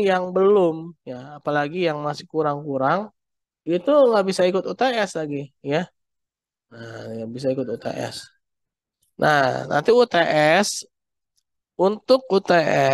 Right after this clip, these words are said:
S itu, eh, soalnya itu dari saya biasanya ya kalau U T S. Lalu, eh, apa namanya, dengan media Zoom juga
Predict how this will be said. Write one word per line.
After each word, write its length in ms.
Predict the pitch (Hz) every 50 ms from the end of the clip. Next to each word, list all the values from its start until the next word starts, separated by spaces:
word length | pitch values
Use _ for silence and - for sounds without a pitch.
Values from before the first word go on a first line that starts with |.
| 139 143 160
S 240 | 185 - - - -
itu, 360 | - - 160 156 _ - 180 196 208 208 208 208 208 208 208 208 208 185 - _ _ _ _ _ _ _ _ _ _ _ _ _ _ _ _ _ -
eh, 960 | 165 156 156 151 151 151 147 147 147 147 147 147 147 147 147 143 143 143 143 147 143 - _ _ _ _ _ _ _ _ _ _ _ _ _ _ _ _ _ _ _ _ _ _ _ _ - -
soalnya 380 | 180 175 160 156 156 156 160 160 165
itu 100 | 175 196 185 180
dari 160 | 175 165 165
saya 480 | - 160 147 139 135 139 143 151 170 175 160 120 135
biasanya 440 | 139 135 - - 123 123 135 147 143 131
ya 60 | 127 135 135
kalau 140 | 135 123 127
U 40 | 127
T 80 | - 117 - - 120 123 131 147
S. 60 | - - - _ _ _ _ _ _ _ _ _ _ - -
Lalu, 280 | 127 123 120 123 143 151 165 170 170 170 170 170 170 175 _ _ _ _ _ _ _ _ _ _ _ _ _ _ _ _ _ _ _ _ _ _ - -
eh, 220 | 135 127 127 123 123 123
apa 140 | 123 - 143 143
namanya, 640 | 139 135 127 127 123 127 131 139 143 147 147 147 _ _ _ _ _ _ _ _ _ _ _ _ _ _ _ _ _ _ _ _ _ _ _ _ _ _ _ _ _ _ _ _ _ _ _ _ _
dengan 280 | - 135 160 170 165 160 160
media 220 | 160 156 151 151 151 151
Zoom 240 | 151 160 156 156 147
juga 240 | 147 143 135 170